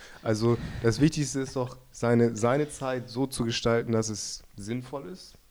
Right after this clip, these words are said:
mit den richtigen Leuten und Familie. Das sind erstmal so die grundlegendsten Sachen, wo ich denke, das, das ist, macht Sinn. Und alles andere ist nice to have.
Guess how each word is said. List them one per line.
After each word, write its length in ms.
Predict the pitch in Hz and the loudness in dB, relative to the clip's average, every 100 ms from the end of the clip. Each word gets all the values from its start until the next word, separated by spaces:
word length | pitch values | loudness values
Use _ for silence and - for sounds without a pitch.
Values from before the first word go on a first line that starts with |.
| - - | -16 -10
mit 100 | 107 | -8
den 100 | 113 | -6
richtigen 400 | 123 127 113 107 | -8 -8 -4 0
Leuten 520 | 98 104 - 135 147 - - - | 2 0 0 -2 -2 -14 -20 -16
und 120 | 113 | -16
Familie. 600 | - 139 156 113 98 98 - - | -10 -8 -6 -8 -8 -14 -16 -10
Das 160 | - 104 | -4 0
sind 140 | 127 | 2
erstmal 300 | 127 127 127 | 2 0 0
so 120 | 120 | 2
die 100 | 123 | 0
grundlegendsten 720 | 110 123 143 131 123 127 113 | 2 2 4 0 -2 -4 -8
Sachen, 380 | 104 101 135 208 - - _ _ - _ _ _ _ - | -8 -8 -10 -12 -16 -20 _ _ -20 _ _ _ _ -6
wo 100 | 101 | -4
ich 80 | - | -2
denke, 240 | 101 104 | -4 -2
das, 300 | 98 - - | -4 -6 -10
das 180 | 107 107 | -10 -10
ist, 300 | 101 - - - | -16 -18 -16 -10
macht 240 | 113 101 | -8 -6
Sinn. 220 | - 123 127 - - | -2 -2 -2 -14 -8
Und 120 | 107 | -6
alles 300 | 107 160 147 | 0 0 2
andere 260 | 135 160 120 | 2 4 2
ist 140 | 101 | 2
nice 280 | 117 117 - | -2 -4 -6
to 100 | 104 | -8
have. 280 | 120 107 | -6 -6